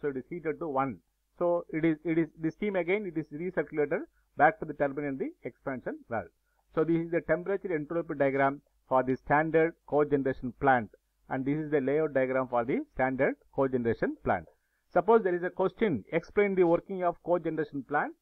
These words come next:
So you have to draw the standard cogeneration plant and draw, work, explain the process one by one and draw the T S diagram. You try to explain the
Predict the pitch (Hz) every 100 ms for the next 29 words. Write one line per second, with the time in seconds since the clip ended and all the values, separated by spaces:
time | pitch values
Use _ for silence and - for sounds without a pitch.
0 | _ _ - 156 160 170 185 147 147 170
1 | 170 151 170 165 185 185 - 160 147 139
2 | - 127 127 135 139 - _ - 131 117
3 | 110 131 123 131 147 127 135 - 175 170
4 | 151 143 131 131 147 143 123 131 143 143
5 | 131 131 139 - _ _ 123 123 117 127
6 | 139 151 147 - 143 139 113 123 123 123
7 | 127 127 117 127 139 139 113 - 147 127
8 | 147